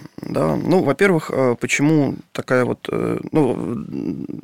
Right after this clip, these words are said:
во-первых, прох-, прокляли не Хама, а Ханаана, младшего ребёнка Хама. Вот, там очень интересный момент, что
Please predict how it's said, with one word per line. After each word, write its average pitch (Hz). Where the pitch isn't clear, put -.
во-первых, 170
прох-, -
прокляли 147
не 139
Хама, 120
а 110
Ханаана, 120
младшего 123
ребёнка 123
Хама. 117
Вот, 110
там 117
очень 123
интересный 131
момент, 180
что 123